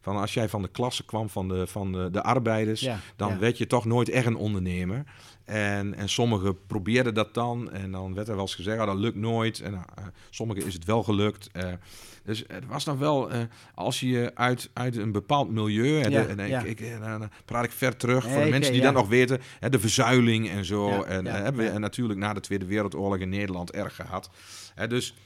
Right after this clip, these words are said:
Speaker 1: in die zin was toen ondernemerschap veel moeilijker. Het was van vader op zoon bedrijven overnemen. En, eh, je ging niet zomaar een bedrijf beginnen. De meesten gingen
Speaker 2: Klopt.
Speaker 1: met hun vader mee.
Speaker 2: Ja.
Speaker 1: En, en kregen hetzelfde vak, zeg maar.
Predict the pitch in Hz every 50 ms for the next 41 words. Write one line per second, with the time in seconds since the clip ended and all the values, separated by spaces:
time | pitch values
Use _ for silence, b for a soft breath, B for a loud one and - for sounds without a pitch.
0 | b b b 113 120 117 101 95 156 202 226 175 147 135 131 131 123 98 113 120
1 | - - - 147 139 120 87 120 127 113 110 117 123 120 107 95 - - 98 -
2 | - - 113 101 104 101 117 127 120 98 98 - 87 85 87 - 85 - 98 101
3 | 101 - - 98 87 - - 113 113 117 120 110 98 87 82 - - - 123 120
4 | 110 101 95 - 101 113 120 120 107 92 107 82 117 127 127 120 120 110 101 101
5 | 101 101 101 101 101 110 B B B B B B B B B - 95 104 101 98
6 | 98 101 98 - 98 95 98 92 92 92 98 95 117 135 135 131 113 - - 120
7 | 107 104 98 92 87 87 67 87 87 85 87 90 87 82 85 - - - - -
8 | 87 82 76 - - B B B B B 101 104 120 135 143 - - 113 95 117
9 | 120 120 117 104 113 120 107 110 104 95 82 101 110 110 113 107 98 92 95 95
10 | 90 82 73 92 - B B 117 101 B B B - 101 101 98 98 98 - 101
11 | 101 87 - - - 120 117 117 113 98 95 - - - 123 110 104 98 95 92
12 | - - 113 98 - - - - 82 76 78 82 - - -